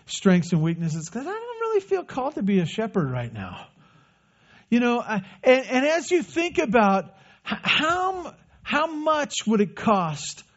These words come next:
for a hundred sheep? Oh, a lot of money. That's a lot of sheep.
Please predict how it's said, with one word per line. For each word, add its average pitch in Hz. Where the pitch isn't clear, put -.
for 196
a 160
hundred 151
sheep? 120
Oh, 151
a 143
lot 170
of 160
money. 180
That's 156
a 160
lot 160
of 156
sheep. 208